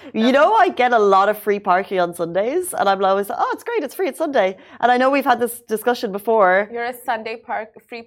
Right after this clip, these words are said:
Speaker 2: parker. I'm
Speaker 1: I'm
Speaker 2: a
Speaker 1: a Sunday
Speaker 2: Saturday
Speaker 1: driver.
Speaker 2: a
Speaker 1: On
Speaker 2: Sunday.
Speaker 1: Saturdays, I'm usually kind of, like, out, not driving. Sundays, driving.
Speaker 2: You're home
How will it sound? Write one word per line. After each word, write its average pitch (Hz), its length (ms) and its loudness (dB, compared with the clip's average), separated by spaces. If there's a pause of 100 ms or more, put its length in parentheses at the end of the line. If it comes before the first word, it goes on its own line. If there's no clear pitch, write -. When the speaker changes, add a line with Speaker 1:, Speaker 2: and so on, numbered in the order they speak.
Speaker 2:
parker. 233 280 -10 (100)
I'm 466 180 0
Speaker 1:
I'm 480 60 0
Speaker 2:
a - 20 2
Speaker 1:
a 415 40 -4 (100)
Sunday 330 260 0
Speaker 2:
Saturday 277 140 -2
Speaker 1:
driver. 262 400 2 (200)
Speaker 2:
a - 80 2
Speaker 1:
On 254 60 2
Speaker 2:
Sunday. 262 200 -4
Speaker 1:
Saturdays, 262 480 -2
I'm 214 180 -4
usually 214 240 -12
kind 214 140 -6
of, 208 40 -16 (140)
like, 190 220 -6 (800)
out, 214 180 2 (320)
not 214 160 0 (140)
driving. 160 400 -2 (460)
Sundays, 330 380 -4 (220)
driving. 320 360 -6 (460)
Speaker 2:
You're 339 200 0 (200)
home 311 260 -4